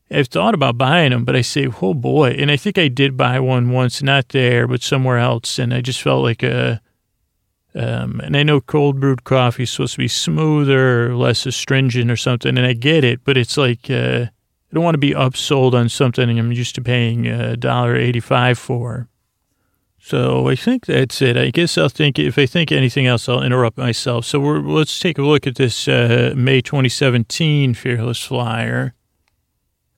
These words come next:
On the cover, it has two, what are these giraffes, uh,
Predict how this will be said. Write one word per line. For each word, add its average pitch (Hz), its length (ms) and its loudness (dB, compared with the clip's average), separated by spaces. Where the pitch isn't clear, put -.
On 139 220 -2
the 135 100 2
cover, 131 480 2
it 127 60 0
has 127 500 0
two, 131 640 0
what 131 140 -2
are 127 60 2
these 113 260 -2
giraffes, 120 840 -4
uh, 127 80 -2